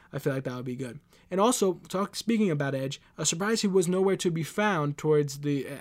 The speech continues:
on the back end of the segment with Roman Reigns attacking Daniel Bryan. Where was Edge?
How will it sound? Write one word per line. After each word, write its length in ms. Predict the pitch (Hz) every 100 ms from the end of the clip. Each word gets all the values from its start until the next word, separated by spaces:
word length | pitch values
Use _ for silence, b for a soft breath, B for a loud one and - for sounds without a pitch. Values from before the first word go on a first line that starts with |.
| -
on 140 | 151
the 60 | 147
back 300 | 156 156 151
end 160 | 147 147
of 80 |
the 80 | 139
segment 420 | 139 180 170 143 - B B
with 340 | 143 143 135 - _ -
Roman 300 | 165 151 147
Reigns 220 | 151 151
attacking 420 | 139 - 151 147 147
Daniel 240 | 139 131
Bryan. 420 | 147 175 160 143
Where 140 | 160 208
was 140 | 208
Edge? 360 | 170 220 151